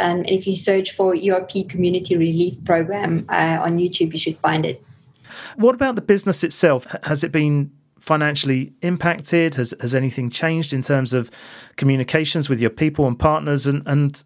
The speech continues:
Speaker 2: and obviously individuals have been affected too in terms of their mental health and, and physical health. Um,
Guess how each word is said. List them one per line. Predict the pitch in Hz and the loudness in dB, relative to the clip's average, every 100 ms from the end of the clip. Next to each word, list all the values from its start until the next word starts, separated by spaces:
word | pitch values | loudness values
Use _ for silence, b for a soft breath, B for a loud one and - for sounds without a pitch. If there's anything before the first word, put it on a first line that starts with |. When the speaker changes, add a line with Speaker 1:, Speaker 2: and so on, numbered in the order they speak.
| - | -2
Speaker 2:
and | 151 | 0
obviously | 151 143 147 | 0 2 2
individuals | 151 131 151 143 135 127 117 - B B B | 2 2 0 2 2 2 -2 -8 B B B
have | 139 | -4
been | 156 139 | 0 0
affected | - 156 - 123 | 0 -4 -4 -8
too | - 170 | 0 2
in | 151 120 | 2 0
terms | 147 131 117 | 0 0 0
of | 127 120 - - | 0 -2 -6 -2
their | 131 | 0
mental | 131 131 127 117 | 2 -2 -2 0
health | 139 139 | 0 0
and, | 120 120 | -4 -6
and | 117 117 | -6 -4
physical | 151 147 - 117 | -4 -4 -4 -2
health. | 113 107 - | -2 -4 -2
Um, | 127 131 123 131 | -2 -2 -6 -10